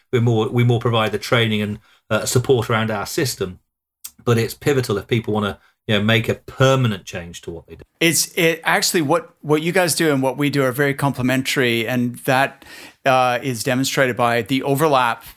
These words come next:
Speaker 2: in clients. Like, I have a lot of the clients in my Inner Circle coaching program are iIntro customers, so, um, it's definitely complementary.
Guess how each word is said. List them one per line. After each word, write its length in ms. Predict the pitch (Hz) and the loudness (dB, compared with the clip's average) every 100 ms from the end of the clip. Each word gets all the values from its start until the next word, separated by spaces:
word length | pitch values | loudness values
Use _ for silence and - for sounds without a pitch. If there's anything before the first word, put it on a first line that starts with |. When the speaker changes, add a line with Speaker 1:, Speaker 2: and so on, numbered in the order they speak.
| - | -6
Speaker 2:
in 600 | 139 123 120 117 113 110 | -2 -2 -2 -2 -4 -6
clients. 480 | - 143 147 123 - | -4 0 0 0 0
Like, 220 | 143 - | 0 -2
I 180 | 135 131 | -4 -2
have 440 | 127 139 127 110 - | 2 2 0 -2 -6
a 60 | |
lot 240 | 127 139 156 | 0 2 2
of 120 | 123 | -2
the 60 | 139 | -6
clients 360 | 143 135 127 | -2 -2 0
in 80 | 131 | -2
my 140 | 120 120 | 0 0
Inner 140 | 117 | -2
Circle 280 | - 135 113 | -2 -4 -4
coaching 300 | 127 127 135 | -4 -4 -4
program 460 | 139 120 117 110 - | -4 -2 0 -2 0
are 440 | 123 117 117 107 - - - - | 0 2 0 -2 -8 -20 -10 0
iIntro 800 | 123 120 113 - 120 107 104 98 _ _ | 0 2 0 0 0 0 -4 -10 _ _
customers, 600 | - 139 - 127 107 101 | -2 -2 0 0 0 -2
so, 600 | - - 127 110 107 107 - - - - - | -2 2 2 2 0 -4 -10 -20 -20 -10 -2
um, 420 | 117 110 110 104 - | 0 0 -2 -6 -6
it's 140 | 117 | -2
definitely 260 | - 127 139 | 0 -2 -2
complementary. 720 | 120 110 110 117 - 120 107 | -4 -2 -2 -2 0 0 0